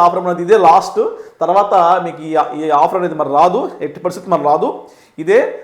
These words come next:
లాస్ట్ and final. ఓకే, నెక్స్ట్. So, చాలామంది విద్యార్థులు గ్రామీణ ప్రాంతం నుంచి అవ్వచ్చు, so, గ్రూప్ టూ పైన ఎక్కువ మంది కాన్సన్ట్రేట్ చేస్తుంటారు. ఉద్యోగం వచ్చేంత వరకు,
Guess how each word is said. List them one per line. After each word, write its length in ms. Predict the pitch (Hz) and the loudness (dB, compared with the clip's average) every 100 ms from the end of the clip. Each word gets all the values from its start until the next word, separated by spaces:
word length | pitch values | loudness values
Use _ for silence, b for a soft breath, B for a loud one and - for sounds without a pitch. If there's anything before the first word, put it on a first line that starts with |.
| - 151 | 0 2
లాస్ట్ 260 | 175 - 190 | 2 0 -10
and 100 | 185 | -6
final. 240 | 156 143 120 - _ - | -6 -6 -10 -14 _ -8
ఓకే, 140 | 165 117 - 175 | -6 -8 -12 -10
నెక్స్ట్. 240 | 185 - - _ _ _ _ b b b b b - | -10 -12 -20 _ _ _ _ b b b b b 2
So, 80 | 254 240 240 | 4 4 4
చాలామంది 460 | 214 262 285 277 247 220 | 4 6 4 2 -4 -8
విద్యార్థులు 520 | 170 226 208 196 220 262 170 | 0 4 4 2 -4 -2 2
గ్రామీణ 340 | 185 226 247 247 | 2 2 0 0
ప్రాంతం 260 | 220 214 208 | 0 -2 -8
నుంచి 160 | 196 208 | -4 -4
అవ్వచ్చు, 360 | 185 180 - 233 277 - B B B | -4 -8 -10 -8 -10 -14 B B B
so, 60 | 214 190 165 | -4 -4 -4
గ్రూప్ 260 | 269 277 - | -4 -6 -6
టూ 80 | 262 - - - | -6 -6 -12 -6
పైన 180 | 190 202 185 - - - _ _ _ - 175 | -4 0 0 -2 -10 -20 _ _ _ -10 -8
ఎక్కువ 180 | 175 262 | -6 -6
మంది 160 | 233 180 | -4 -4
కాన్సన్ట్రేట్ 460 | 185 202 185 180 156 | -4 -4 -6 -4 -6
చేస్తుంటారు. 440 | 147 147 135 165 - - _ b b b 160 190 | -8 -8 -8 -8 -10 -20 _ b b b -8 -8
ఉద్యోగం 460 | 170 - 294 294 254 | -8 -2 2 4 2
వచ్చేంత 340 | - - 247 226 196 | 0 -4 -4 -2 -2
వరకు, 260 | 170 208 | -2 -6